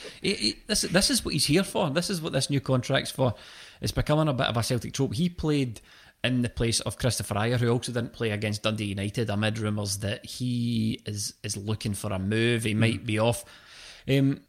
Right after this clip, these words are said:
Speaker 1: Neil Lennon said midweek that we are in the market for another centre-half, but look, see, see if we're getting rid of,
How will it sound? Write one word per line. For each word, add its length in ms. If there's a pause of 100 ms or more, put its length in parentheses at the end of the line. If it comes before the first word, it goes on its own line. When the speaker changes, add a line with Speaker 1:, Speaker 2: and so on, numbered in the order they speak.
(120)
Speaker 1:
Neil 160
Lennon 200
said 200
midweek 380
that 120
we 100
are 140
in 100
the 80
market 340
for 140
another 300
centre-half, 640
but 220 (220)
look, 200
see, 220
see 160
if 100
we're 60
getting 200
rid 160
of, 260